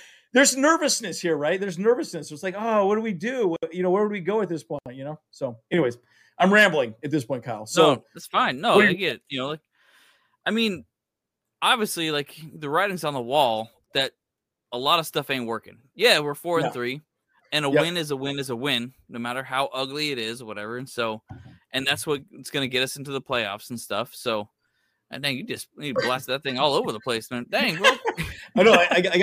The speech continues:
Speaker 1: I got the, like, the
Speaker 2: Hey.
Speaker 1: little ones right here on the top,
Speaker 2: Hey,
Speaker 1: too.
Speaker 2: man, you guys, you gotta put those other places,
Speaker 1: Here's
Speaker 2: man.
Speaker 1: my
Speaker 2: You don't just
Speaker 1: gym.
Speaker 2: gotta
Speaker 1: This is
Speaker 2: yeah.
Speaker 1: my gym I work out at.
Speaker 2: Oh, yeah, it's
Speaker 1: That's
Speaker 2: good.
Speaker 1: where, that's where
Speaker 2: Yeah.
Speaker 1: I get my muscles. That's where I get my muscles. <laughs>
Speaker 2: And you're absolutely right there, S F Faust.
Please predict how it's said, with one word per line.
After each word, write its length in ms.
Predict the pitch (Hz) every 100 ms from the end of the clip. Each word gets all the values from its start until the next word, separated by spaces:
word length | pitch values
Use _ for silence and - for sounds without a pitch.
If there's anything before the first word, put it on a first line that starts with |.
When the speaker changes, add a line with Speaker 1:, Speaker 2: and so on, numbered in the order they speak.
| 196 175
Speaker 1:
I 40 |
got 100 | 202
the, 80 | 190
like, 160 | 190 180
the 60 |
Speaker 2:
Hey. 80 | 180
Speaker 1:
little 160 | 170 180
ones 180 | 185
right 60 | 185
here 100 | 180
on 80 | 180
the 80 | 170
top, 220 | 180 180
Speaker 2:
Hey, 80 | 202
Speaker 1:
too. 60 | 180
Speaker 2:
man, 280 | 202 247 214
you 220 | 190 302
guys, 240 | 269 240 -
you 160 | 208
gotta 280 | 269 233 165
put 280 | 160 233 226
those 260 | 226 208 208 160 -
other 220 | 247 269
places, 340 | 214 151 139
Speaker 1:
Here's 140 | 185 208
Speaker 2:
man. 80 | 190
Speaker 1:
my 60 |
Speaker 2:
You 60 | 190
don't 60 | 170
just 60 |
Speaker 1:
gym. 140 | 180 190
Speaker 2:
gotta 100 | 156
Speaker 1:
This 120 | 185 185
is 40 |
Speaker 2:
yeah. 80 | 185
Speaker 1:
my 40 |
gym 280 | 170 147 185
I 60 | 180
work 240 | 170 180
out 180 | 175 175
at. 140 | 190 139
Speaker 2:
Oh, 40 |
yeah, 180 | 147 139
it's 80 | -
Speaker 1:
That's 140 | - 127
Speaker 2:
good. 20 |
Speaker 1:
where, 60 | - -
that's 80 | 156
where 100 | 220
Speaker 2:
Yeah. 40 | -
Speaker 1:
I 40 |
get 20 | 180 175 -
my 100 | 165
muscles. 280 | 165 202 202
That's 160 | 190
where 80 | 233
I 20 |
get 120 | 208 180
my 80 |
muscles. 380 | 160 165 214 240 - - 214 _ -
<laughs> 100 | 453 - 415 - 370 - - - 170
Speaker 2:
And 120 | 185
you're 80 | 220
absolutely 480 | 226 - 220 190
right 240 | 151 165 160
there, 160 | 143 131
S 220 | 156 160
F 140 | 147
Faust. 460 | - 135 143 151